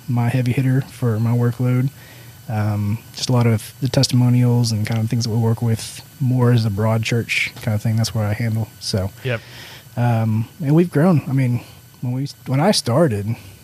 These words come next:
Speaker 1: uh, it was me and Corey and Chris.
Speaker 2: Yeah.
Speaker 1: I don't know if you know this. Chris was
Speaker 2: <laughs>
Speaker 1: me before I came
Speaker 2: That's
Speaker 1: on
Speaker 2: true.
Speaker 1: here.
Speaker 2: Yeah.
Speaker 1: Chris,
Speaker 2: Yeah.
Speaker 1: <laughs> Chris was a lot of things,
Speaker 2: <laughs>
Speaker 1: um,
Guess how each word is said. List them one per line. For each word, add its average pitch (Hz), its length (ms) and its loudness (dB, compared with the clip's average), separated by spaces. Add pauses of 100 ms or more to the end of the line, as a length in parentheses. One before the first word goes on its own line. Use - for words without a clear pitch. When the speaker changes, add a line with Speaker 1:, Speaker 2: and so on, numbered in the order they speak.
(140)
Speaker 1:
uh, 107 280 -4
it - 20 -8
was 117 100 -6
me 131 120 0
and 113 80 -2
Corey 120 440 -2
and 120 80 -6
Chris. 139 500 0
Speaker 2:
Yeah. 113 140 -4
Speaker 1:
I - 40 -4
don't 196 200 -2
know 175 80 0
if 135 80 -2
you 113 80 -4
know 139 160 2
this. 117 140 0
Chris - 360 2
was 127 400 2
Speaker 2:
<laughs> - 0 -
Speaker 1:
me 139 580 2
before 120 320 -2
I 123 60 -4
came 127 200 -10
Speaker 2:
That's 135 160 -6
Speaker 1:
on 127 60 -6
Speaker 2:
true. 185 220 -2
Speaker 1:
here. 120 80 -4
Speaker 2:
Yeah. 143 280 -4 (340)
Speaker 1:
Chris, 180 240 -4
Speaker 2:
Yeah. 110 400 -4
Speaker 1:
<laughs> - 80 -20
Chris 220 240 0
was 175 160 4
a 131 80 0
lot 180 200 2
of 175 100 0
things, 135 440 -2
Speaker 2:
<laughs> - 440 -6
Speaker 1:
um, 165 600 0